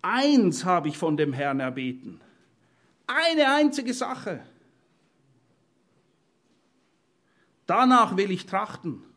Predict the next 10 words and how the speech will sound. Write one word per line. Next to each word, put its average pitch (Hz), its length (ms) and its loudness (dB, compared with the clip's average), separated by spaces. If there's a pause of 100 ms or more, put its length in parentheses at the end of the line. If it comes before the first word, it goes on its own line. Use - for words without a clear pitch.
(1300)
zu 143 300 -2
wohnen 202 420 2
im 147 220 -2
Haus 196 420 0
des 143 240 -8
Herrn 190 460 -4 (180)
alle 226 500 0
Tage 208 520 0
meines 196 560 0
Lebens, 175 520 -4